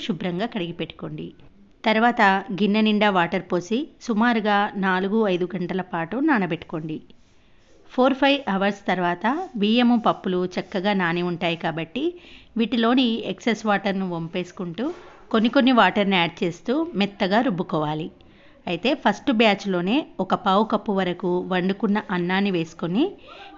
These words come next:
మెత్తటి పిండిలా గ్రైండ్ చేసుకోండి. మనం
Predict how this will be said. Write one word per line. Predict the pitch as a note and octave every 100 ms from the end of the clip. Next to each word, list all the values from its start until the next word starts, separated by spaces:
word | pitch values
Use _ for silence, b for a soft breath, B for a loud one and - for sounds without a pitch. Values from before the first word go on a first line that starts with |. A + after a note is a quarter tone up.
| A#3
మెత్తటి | G#3+ - A3+ A#3+ F4+ G4 - F3+ -
పిండిలా | G3+ G3 A#3 A3
గ్రైండ్ | F#3+ E3+ E3+
చేసుకోండి. | D#3+ - F3 E3 - B B B -
మనం | A#3